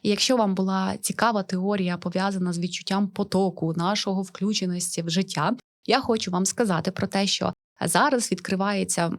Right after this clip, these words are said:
можливість приєднатися до нової унікальної групи, де ви будете фокусуватися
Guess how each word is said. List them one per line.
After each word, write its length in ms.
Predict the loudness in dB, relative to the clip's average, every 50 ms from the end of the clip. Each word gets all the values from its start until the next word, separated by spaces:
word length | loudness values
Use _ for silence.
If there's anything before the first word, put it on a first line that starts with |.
| -2
можливість 600 | 0 0 0 0 0 0 0 2 2 0 0 0 -2
приєднатися 540 | -2 -2 0 0 -2 -2 -2 0 0 -2
до 120 | 0 2 2
нової 400 | 2 2 2 2 0 0 -2 -2 -2
унікальної 640 | 0 0 0 0 2 2 2 2 2 0 0 0
групи, 440 | 2 2 2 0 2 0 0 0 0 4
де 180 | 4 4 6
ви 80 | 6 4
будете 280 | 4 2 2 2 0
фокусуватися 720 | -2 -2 -2 -2 -2 -2 0 4 2 2 2 2 0 0